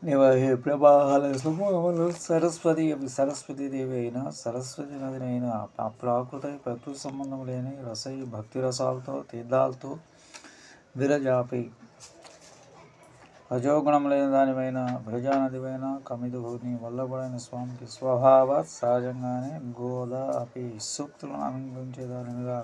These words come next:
గోదా నదిగా నర్మదా పరిహాసాలను పలికే దానిగా నర్మదా దేవిగా అసి అన్-, అన్నం న-, సీనను ఉన్నావు. ఈ శ్లోకంలో పలు నదుల పేర్లు చమత్కార పరంగా ప్రస్తావించబడ్డాయి.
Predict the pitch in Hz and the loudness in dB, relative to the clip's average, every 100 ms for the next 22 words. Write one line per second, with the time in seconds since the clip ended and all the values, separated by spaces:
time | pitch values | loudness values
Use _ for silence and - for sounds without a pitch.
0 | 110 131 135 135 135 127 123 127 117 123 | 2 4 6 4 2 -6 -4 -4 -4 -4
1 | 127 127 123 127 110 107 - - - - | -4 -4 -4 -4 -6 -12 -20 -20 -20 -20
2 | - - - 131 135 139 139 139 139 135 | -20 -10 -4 0 4 6 4 2 -2 -2
3 | 123 127 131 127 120 120 123 123 120 123 | -4 -4 -4 -2 -4 -6 -4 -4 -4 -4
4 | 127 127 123 117 120 120 113 - 107 - | -4 -4 -6 -8 -6 -6 -8 -12 -8 -8
5 | 123 127 123 - 117 107 110 110 107 101 | -8 -10 -12 -14 -12 -10 -12 -12 -12 -12
6 | 104 113 135 139 127 117 113 - - - | -12 -12 -12 -14 -14 -12 -12 -12 -20 -20
7 | - - - - - 127 120 113 120 113 | -20 -20 -20 -16 -6 -6 -4 -4 -4 -8
8 | 110 - 123 107 113 110 104 107 104 - | -14 -18 -12 -6 -2 -2 -2 -8 -10 -16
9 | - - _ - - - - - - - | -20 -20 _ -20 -20 -20 -20 -20 -16 -16
10 | - 127 127 - 123 143 151 151 147 131 | -14 -16 -16 -16 -6 -2 -2 0 2 2
11 | 151 165 127 127 131 127 127 139 147 147 | 2 -2 -2 -2 -2 -2 -2 -2 -2 -4
12 | 139 139 139 143 - 139 135 131 - - | -4 -4 -4 -4 2 4 4 0 -4 -8
13 | - _ 135 131 127 127 143 - - 113 | -12 _ -2 -2 -2 -2 -4 -6 -8 -4
14 | - 131 135 131 120 117 104 98 | 2 2 2 0 2 2 -2 -6